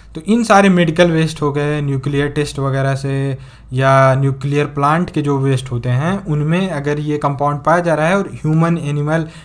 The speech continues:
इनके संपर्क में आ जाएंगे तो इससे उनको नुकसान होगा। कैटल अगर संपर्क में आ गया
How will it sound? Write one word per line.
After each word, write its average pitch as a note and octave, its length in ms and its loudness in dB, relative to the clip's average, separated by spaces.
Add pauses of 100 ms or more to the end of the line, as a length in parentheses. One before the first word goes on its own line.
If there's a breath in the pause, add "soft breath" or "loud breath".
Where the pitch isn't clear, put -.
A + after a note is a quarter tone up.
इनके D#3 260 2
संपर्क D#3+ 360 0
में E3+ 120 0
आ F3+ 80 4
जाएंगे D#3 280 -2
तो F3 280 -4
इससे C3+ 240 -6
उनको E3+ 260 -2
नुकसान B2+ 340 -2
होगा। A2+ 220 -4 (480 loud breath)
कैटल D#3+ 400 2 (120)
अगर C#3 140 -2
संपर्क D#3 340 0
में E3 160 0
आ F3 80 2
गया E3 220 0